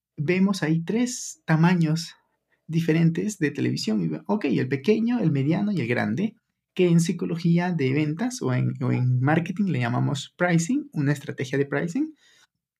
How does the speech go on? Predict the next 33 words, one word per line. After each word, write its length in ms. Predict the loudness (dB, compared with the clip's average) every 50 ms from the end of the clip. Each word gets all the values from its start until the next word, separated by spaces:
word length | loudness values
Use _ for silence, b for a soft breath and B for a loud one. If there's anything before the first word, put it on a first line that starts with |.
| _ _ _ _ 0
Le 340 | 2 4 4 6 6 4 2
llamamos 380 | 2 2 0 0 0 0 0
el 100 | -2 0
bueno, 340 | 2 2 2 2 2 2 0
el 100 | 0 0
malo 220 | 0 0 0 0 0
y 80 | 0
el 80 | 0 0
feo. 320 | -2 -2 -2 -2 -4 -8 -14 B B B _ _ _ _ _ _ _ _ _
El 120 | -4 -2 0
bueno 240 | 2 2 2 2 2
es 160 | 0 0 0
el 140 | -2 -2 -2
precio, 600 | -2 0 0 0 0 0 0 2 2 0 -2 _ _ _ _ _ _ _ _ _ _ _ _ _ _ _ _ _ _ -20 -20 _ _ -4
eh, 380 | -2 -2 0 0 -2 -4 -2 4
inicial, 480 | 6 6 8 6 4 2 -2 0 0 0
el 100 | 0 0
precio 260 | -4 -4 -2 -2 -2
básico 380 | -2 -2 -4 -4 -4 -4 -2
de 100 | -2 -2
un, 160 | -2 -2 -2 -2
de 60 | -2
una 140 | -2 -2 -2
televisión 380 | -4 -4 -4 -4 -4 -4 -4
pequeña, 520 | -4 -4 -4 -4 -6 -6 -8 -12 -14 -14 _
para 240 | -6 -4 -4 -4 -4
ponerlo 380 | -4 -4 -4 -4 -4 -6 -6 -4
con, 320 | -4 -6 -6 -6 -8 -2
para 220 | 0 2 2 2 2
seguir 280 | 0 0 0 0 -2
con 140 | -2 -4 -4
este 140 | -4 -4 -4
ejemplo. 340 | -2 -2 -4 -4 -6 -12